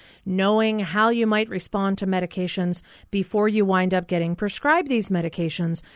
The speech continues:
so that if you need a therapeutic alternative or if a medicine may not work, you know that before, before it's prescribed. It's similar to an allergy kind of a, a situation. You know, if, if we know somebody doesn't tolerate a certain medication,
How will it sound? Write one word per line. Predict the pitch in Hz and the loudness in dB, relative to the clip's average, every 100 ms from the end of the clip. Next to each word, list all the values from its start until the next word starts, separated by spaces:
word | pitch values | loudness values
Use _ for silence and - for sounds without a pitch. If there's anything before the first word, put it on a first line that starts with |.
| - | -20
so | - - 202 | -6 2 2
that | 190 180 175 | 4 4 4
if | 175 | 0
you | 180 | 0
need | 175 190 208 214 202 - | 2 4 4 4 2 0
a | 170 | -6
therapeutic | 180 170 165 175 165 - | -2 -2 -2 -2 -4 -4
alternative | 185 156 - 254 254 233 220 214 202 - - - | -8 -8 -6 0 2 4 4 2 -2 -20 -20 -4
or | 170 | -2
if | 165 | -2
a | 165 | -2
medicine | 165 180 202 - 185 | 0 2 0 2 0
may | 175 175 | 2 0
not | 170 190 | -2 0
work, | 226 220 202 - _ _ _ | 2 2 2 -8 _ _ _
you | 180 190 190 | -4 -2 4
know | 202 202 | 6 6
that | 185 170 170 | 4 2 0
before, | 175 170 170 170 170 170 196 | -4 -4 0 2 2 0 -2
before | 180 165 165 160 | -6 -4 -2 -2
it's | - | -6
prescribed. | 170 - 165 165 190 | -8 -8 -6 -8 -4
It's | 196 196 - - - _ - | -4 -4 -12 -20 -20 _ -12
similar | - 403 370 285 | -2 2 4 4
to | 262 | 4
an | 214 | 4
allergy | 175 175 180 175 156 | 6 4 2 -2 -4
kind | 175 160 | -4 -4
of | 151 | -4
a, | 175 | -6
a | 185 | -6
situation. | - 165 170 - - 175 | -6 -6 -6 -8 -6 -2
You | 175 | 0
know, | 165 | 0
if, | 165 160 - - - - | 0 -2 -8 -20 -20 -10
if | - 208 | -2 2
we | |
know | 208 214 220 | 6 8 6
somebody | 233 220 196 190 | 4 2 4 2
doesn't | 190 180 | 2 0
tolerate | 175 180 180 170 | 0 2 2 2
a | 165 | 0
certain | - 190 170 | -4 -4 -2
medication, | 160 156 170 156 170 156 | -4 -4 -4 -4 -4 -6